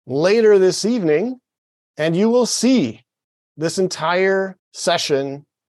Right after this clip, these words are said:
has in fact been recorded, Leah. And if you look on the podcast section,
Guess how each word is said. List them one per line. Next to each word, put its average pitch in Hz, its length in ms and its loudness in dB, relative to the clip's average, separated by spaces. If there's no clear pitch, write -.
has 151 220 -2
in 165 100 -2
fact 139 420 -4
been 143 180 -4
recorded, 139 540 -4
Leah. 104 340 -10
And 285 560 0
if 175 240 -2
you 190 160 2
look 220 240 2
on 190 240 0
the 143 200 0
podcast 202 720 -2
section, 240 760 -6